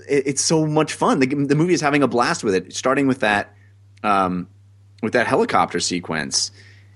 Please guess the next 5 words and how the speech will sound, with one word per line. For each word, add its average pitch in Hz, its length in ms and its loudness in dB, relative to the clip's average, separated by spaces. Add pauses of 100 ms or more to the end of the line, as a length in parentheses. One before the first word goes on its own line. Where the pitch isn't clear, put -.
(460)
<laughs> - 1080 -4
just 180 260 -2
seeing 180 580 0
how 139 680 0
Kong 139 580 0